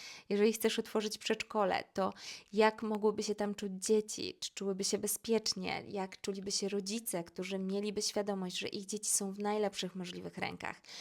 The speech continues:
I codziennie, każdego dnia przez dziesięć minut zasilasz tą intencję i tego kroku nie da się pominąć.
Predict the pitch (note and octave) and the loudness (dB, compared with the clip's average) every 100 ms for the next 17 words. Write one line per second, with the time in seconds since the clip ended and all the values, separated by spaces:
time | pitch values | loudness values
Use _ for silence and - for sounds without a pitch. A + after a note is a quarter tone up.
0 | - - - - G#3+ G3 - A3 G3 A3+ | -12 -12 -14 -6 -4 -2 2 2 4 6
1 | B3 B3+ C4+ D4 D#4 - G3 F#3+ F#3+ F#3+ | 6 4 2 0 -2 -4 -2 -2 -2 0
2 | F#3+ G3 B3 A3+ G3 F#3 - F#3+ F3+ - | 0 2 0 2 0 0 -2 -4 -4 -2
3 | A3 A#3 A3+ A3 F#3+ F#3 F#3 F#3+ G3+ G3 | 0 0 -2 -2 -2 -2 -4 -2 0 2
4 | - G#3+ G3 - F#3+ F3+ F#3 F#3+ F#3+ - | 0 2 0 -2 -4 -4 -6 -6 -4 -4
5 | - - - - - G#3 - - G3+ A3+ | -4 -10 -16 -18 -8 -8 -2 8 8 8
6 | A3+ F#3 E3 F3+ F3+ G3 _ - F#3+ F#3+ | 4 0 -2 -2 -4 -6 _ -12 -6 -4
7 | F3 F3 - - - - - F#2+ - | -2 -2 -4 -6 -8 -8 -10 -8 -10